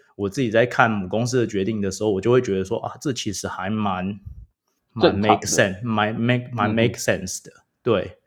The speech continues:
Speaker 2: 嗯，嗯，嗯。
Speaker 1: 就变成说，其实我也不会觉得特别奇怪这样子，就不会，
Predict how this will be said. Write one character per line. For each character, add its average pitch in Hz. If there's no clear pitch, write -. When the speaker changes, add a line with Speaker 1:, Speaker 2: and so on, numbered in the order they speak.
Speaker 2:
嗯， 131
嗯， 117
嗯。 -
Speaker 1:
就 156
变 143
成 120
说， 123
其 -
实 101
我 113
也 117
不 104
会 117
觉 98
得 92
特 104
别 92
奇 -
怪 98
这 98
样 87
子， 82
就 107
不 107
会， 120